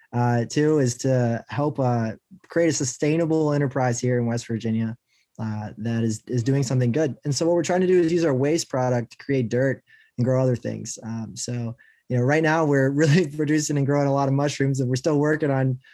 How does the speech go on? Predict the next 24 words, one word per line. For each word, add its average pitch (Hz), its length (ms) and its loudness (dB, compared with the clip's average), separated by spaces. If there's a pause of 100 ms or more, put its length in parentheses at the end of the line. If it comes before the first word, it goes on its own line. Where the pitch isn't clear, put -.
(240)
producing 147 340 0
the 139 80 2
right 139 200 0
kind 139 160 2
of 127 80 4
dirt. 139 400 2
Uh, 127 240 0
so 143 160 -2
we're 139 140 2
learning 147 260 2
a 131 80 2
lot, 131 260 0
but 131 240 -2 (300)
we've 147 140 2
been 160 100 4
at 165 180 2
it 170 120 6
about, 147 420 2
uh, 131 420 0
two 185 220 2
and 175 140 0
a 135 160 0
half 147 340 -2
years. 147 420 0